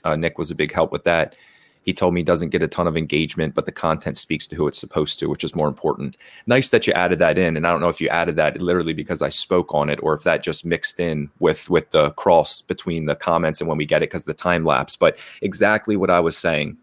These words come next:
is I think there's something way more powerful and why that's working. And don't get me wrong, Nick has something that pops out every once in a while. It has sixty likes, seventy likes, something like that attached to a picture. You know, that could look like net, where he's talking about the love of music, keeping it very general, something personal.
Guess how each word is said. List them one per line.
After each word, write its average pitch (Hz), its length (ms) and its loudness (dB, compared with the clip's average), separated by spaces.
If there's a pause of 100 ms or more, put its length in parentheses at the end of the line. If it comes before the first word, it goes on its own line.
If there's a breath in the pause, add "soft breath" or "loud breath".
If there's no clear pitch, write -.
(440)
is 95 280 0 (220 loud breath)
I 101 100 0
think 107 180 0
there's 101 180 0
something 90 360 -2
way 92 140 4
more 95 200 2
powerful - 600 2
and 80 120 -2
why 82 160 2
that's 82 300 -2
working. 82 480 -2
And 92 160 -2
don't 127 160 2
get 127 80 0
me 107 80 0
wrong, 90 320 4
Nick 104 160 0
has 110 180 0
something 95 180 -2
that 85 140 -2
pops - 260 -2
out 101 120 2
every 85 120 -4
once 76 220 -4
in 82 60 -2
a - 20 0
while. 78 80 0
It 80 60 -8
has 80 160 -2
sixty - 320 -6
likes, 82 260 0
seventy 82 320 -2
likes, 71 260 0
something 85 260 -4
like 78 180 0
that 78 260 0 (240 soft breath)
attached - 360 -6
to 90 80 0
a 76 40 -2
picture. - 540 -4 (220 soft breath)
You 95 60 0
know, 87 140 2
that 101 220 0
could 92 140 -2
look 92 180 -2
like 85 220 2
net, 85 280 -2 (240)
where 98 120 -2
he's 95 100 -6
talking 95 300 0
about 85 240 2
the 90 60 0
love 87 220 4
of 78 140 -8
music, 90 520 -2
keeping 101 240 -4
it 80 60 -4
very 82 240 0
general, 80 400 -2
something 85 320 -4
personal. - 580 -2